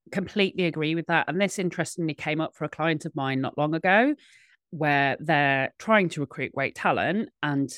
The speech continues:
have found that challenging. And when we unpicked it, what they recognised was that the ad hadn't been that clear because they weren't that clear. They were kind of wanting to hedge their bets. And they were like, "Well, it could be somebody at this level who's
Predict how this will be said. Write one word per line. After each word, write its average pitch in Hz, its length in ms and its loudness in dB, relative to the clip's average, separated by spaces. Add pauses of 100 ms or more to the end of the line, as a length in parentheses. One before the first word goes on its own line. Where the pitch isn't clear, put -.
have - 180 -10
found 135 280 -4
that 123 120 -6
challenging. 156 720 -2 (560)
And 143 380 0
when 160 300 2
we 147 340 2 (160)
unpicked - 580 -2
it, 190 300 0
what 156 240 -2
they 139 100 -4
recognised 143 640 -2
was 135 380 0
that 135 240 -2
the 147 320 -2
ad 147 300 0 (140)
hadn't 165 360 -2
been 156 200 -2
that 147 200 -2
clear 156 560 0
because 156 380 -4 (160)
they 156 320 4
weren't 131 260 -2
that - 220 -6
clear. 104 440 -4 (400)
They 156 200 4
were 147 100 0
kind 147 200 0
of 139 200 -4
wanting 151 460 2
to 156 100 -2
hedge 147 240 -6
their 123 140 -2
bets. - 400 -2
And 143 80 -2
they 131 80 -2
were 135 100 -4
like, 139 240 0
"Well, 269 260 4
it - 120 -4
could 262 200 -6
be 226 100 -6
somebody 202 420 -2
at - 80 -6
this 233 200 -2
level 214 300 0
who's 175 240 -4